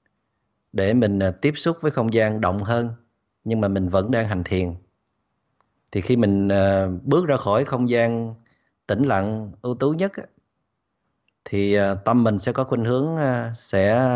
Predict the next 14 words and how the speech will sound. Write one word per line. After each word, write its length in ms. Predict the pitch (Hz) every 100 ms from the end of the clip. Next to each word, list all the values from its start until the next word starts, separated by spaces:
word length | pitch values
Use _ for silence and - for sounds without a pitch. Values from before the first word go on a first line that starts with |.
| 117 117 _ _ _ _ _ _ _ -
à, 400 | 98 98 95 95 92 101 - - -
dễ 260 | 101 110
bị, 400 | 139 104 101 107
à, 340 | 110 107 107 104 -
thu 120 | 135
hút 180 | 127 160
bởi 140 | 110 117
ngoại 200 | 113 98
cảnh, 300 | 95 110 156 _ _ _ _ _ _ _ -
bị 220 | 107 110
dao 160 | 117 117
động 200 | 101 113
nhiều 220 | 107 101
hơn. 300 | 104 117